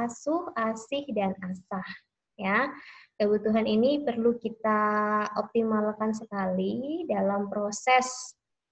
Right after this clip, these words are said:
eh, saat bayi baru lahir maupun nanti setelah menjadi bayi, balita, maupun anak prasekolah. Ya,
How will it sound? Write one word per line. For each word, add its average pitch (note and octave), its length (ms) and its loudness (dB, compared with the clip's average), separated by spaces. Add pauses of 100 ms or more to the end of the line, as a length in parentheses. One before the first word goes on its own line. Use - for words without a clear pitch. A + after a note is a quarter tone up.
(140)
eh, G#3 160 0
saat G#3+ 400 -2
bayi G#3 240 4
baru G#3+ 400 2
lahir A#3 320 4
maupun G#3 640 2
nanti G#3 320 0
setelah G#3 480 -2
menjadi G3+ 720 0 (400)
bayi, G3+ 720 2
balita, G3+ 800 2 (320)
maupun G3+ 480 0
anak G3 320 -4
prasekolah. F#3 1040 -10
Ya, A3+ 240 -4